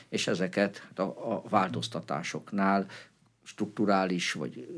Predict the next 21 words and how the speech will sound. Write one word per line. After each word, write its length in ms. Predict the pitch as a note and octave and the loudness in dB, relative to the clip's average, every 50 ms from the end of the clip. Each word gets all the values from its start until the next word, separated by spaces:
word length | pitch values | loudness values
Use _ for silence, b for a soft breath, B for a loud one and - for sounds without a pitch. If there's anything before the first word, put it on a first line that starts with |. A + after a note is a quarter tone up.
| A#2+ B2 - | -8 -6 -6
vagy 140 | F#2+ G2 - | -6 -8 0
teológiai, 800 | - G#2 G#2 G#2 G#2+ G#2+ G2+ G2 F#2 F2 F#2 G2 F2 F2+ F#2 | 6 8 8 10 8 8 6 6 4 2 2 2 2 4 2
vagy 160 | - - F2 | 0 -2 -6
kánonjogi, 600 | - - F#2 F#2 F#2 F#2+ F#2 F#2 F2+ F2 F2+ F#2 | -4 0 2 2 4 4 2 2 2 2 0 0
különösen 320 | F2 - G2+ F#2 - - D#2 | 2 2 2 2 2 0 -2
egyházfegyelmi 580 | F#2+ - - F2 E2+ - - D2+ - A#1 - | -4 -4 -4 -6 -6 -4 -4 -4 -4 -4 -6
kérdéseknél 460 | - - F#2+ F2 - - G#2 G2+ G#2 F2+ | -4 -4 -2 -2 0 -2 2 2 2 6
bizony-bizony 680 | F2 C#3 A2+ F#2 G#2 F#2+ F2 E2 F#2 E2+ D2+ D#2+ E2 | 6 6 6 6 4 2 2 0 -2 -4 -4 -8 -10
figyelembe 500 | - - - - G#2 G#2+ G2 F2 - - | -10 -10 -10 -8 -8 -8 -10 -12 -16 -16
kell 160 | - - - | -16 -18 -18
venni. 600 | - - - - - _ _ _ _ _ - C#3+ | -20 -20 -20 -20 -20 _ _ _ _ _ 6 8
No, 180 | D3 C#3+ C#3 - | 8 8 8 6
tehát 280 | - - C#3 B2 B2+ B2 | 6 8 10 10 10 8
amiben 500 | - G3+ A#3 C4 A3+ F3+ C3+ C#3+ C3 C3 | 8 8 8 10 8 10 10 10 10 12
én 140 | B2 A2 | 10 10
azt 160 | A#2 A#2 G#2+ G2 | 8 8 6 6
gondolom, 380 | G#2+ G#2 F2+ F#2+ F#2+ F#2 F2 | 4 4 6 4 4 4 2
hogy 120 | E2 F#2 F#2 | 2 2 0
más 380 | F2+ D#2+ - - E2 - - | 2 0 0 -2 -4 -6 -8
lesz, 300 | - G2 - - - - - _ _ _ _ b b b b b b b b b b b b b b b b b b b b _ _ - | -8 -10 -10 -10 -12 -16 -18 _ _ _ _ b b b b b b b b b b b b b b b b b b b b _ _ 4
azok 320 | D3+ D3 D3+ C3+ - - | 10 12 12 10 10 6